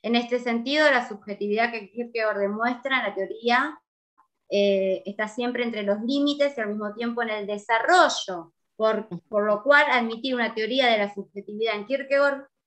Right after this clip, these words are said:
supone mostrar esos límites que muestran y permanecen al individuo en el término de el secreto. Y, eh, no sé cuánto me queda,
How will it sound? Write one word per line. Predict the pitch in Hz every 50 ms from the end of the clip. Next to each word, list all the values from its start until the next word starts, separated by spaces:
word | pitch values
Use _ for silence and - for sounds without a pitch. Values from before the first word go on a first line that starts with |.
| _ _ _ _
supone | _ - 247 226 233 - 277 262 240 214 196
mostrar | 196 190 196 202 - 254 247 226 233
esos | 240 240 - 254 226 226
límites | 254 294 294 254 214 202 190 - 185 170 170 165 170 _ _ _ _ _ _ _ _ _ _ _
que | - 226 220
muestran | 226 240 277 311 330 294 302 - - 247 233 233 240 247 220 220
y | 214
permanecen | - 208 202 208 214 220 240 254 254 254 247 - 262 262 262 254 247
al | 226 208 226 240
individuo | 240 254 269 254 226 208 196 196 190 190 196 196 196 190 - _
en | - 208 214 214 214 214 220 -
el | - 226 233 233
término | 233 220 202 190 196 196 190 190 190 185 190
de | 180 190 196 190 190 - _
el | - 208 208 202
secreto. | - - 214 214 - 180 165 156 160 _ - 147 _ _ _ _ _ _ _ _ _ _ _ _ _ _ _ _ _ _ _ _ _ _ _ -
Y, | 240 254 262 277 277 285 285 285 - -
eh, | - 240 226 220 226
no | 226 226
sé | 226 269 262
cuánto | 269 262 254 247
me | 233 226 226 233
queda, | 247 240 240 240 240 233 226 220 214 214 208 208 208 202 202 196 196